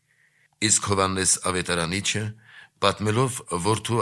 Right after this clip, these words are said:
աստվածահրաշ սքանչելագործությունների մասին, ինչ հոգեխառն գրերով է շարադրում խոսքը. "Գալիլեայից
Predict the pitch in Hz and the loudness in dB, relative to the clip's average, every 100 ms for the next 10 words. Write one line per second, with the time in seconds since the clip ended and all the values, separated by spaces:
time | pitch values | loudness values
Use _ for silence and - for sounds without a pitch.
0 | - 95 - - 95 101 90 90 98 104 | 0 0 0 0 -2 0 -2 0 2 2
1 | - - - - 101 92 95 92 90 82 | 0 0 -2 -2 -2 0 0 0 -2 -2
2 | 85 87 85 80 80 80 78 113 113 110 | -2 -2 -2 -2 -2 -2 -2 -2 -4 -6
3 | - - - - _ _ - 139 156 131 | -10 -20 -20 -20 _ _ -2 0 0 0
4 | - - 113 127 131 - 110 107 101 98 | -2 -4 -4 0 -2 2 2 2 0 -2
5 | 92 95 92 92 78 - 78 78 78 78 | 0 0 0 -2 -2 -2 -2 -2 -4 -8
6 | 71 - 73 - - 58 - _ _ _ | -10 -8 -4 -2 -4 -14 -18 _ _ _
7 | _ _ _ _ - _ - 90 101 101 | _ _ _ _ -20 _ -10 2 2 4
8 | 98 113 123 147 | 2 0 0 -2